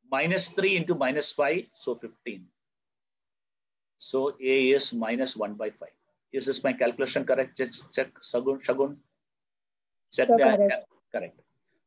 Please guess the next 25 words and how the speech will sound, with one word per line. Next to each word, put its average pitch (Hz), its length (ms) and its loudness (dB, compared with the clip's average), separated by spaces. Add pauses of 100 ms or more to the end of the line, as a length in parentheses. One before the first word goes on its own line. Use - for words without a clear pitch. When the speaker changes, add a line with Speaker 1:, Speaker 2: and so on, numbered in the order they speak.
Speaker 1:
Now 185 80 2
I'm 214 160 6
going 226 160 8
to 233 80 6
teach 190 240 2
you 220 80 8
a 190 40 6
shortcut 165 520 2
to 170 80 2
calculate 151 440 2
the 139 60 2
value 127 240 6
of 117 140 0
A. 107 180 -2 (260)
This 180 140 2
is 202 140 2
a 196 40 2
very 185 220 4
lengthy 160 380 2
method 151 240 4
of 147 140 0
writing. 113 360 -2 (1160)
Shortcut 226 600 -2
method 165 300 0
is - 260 -2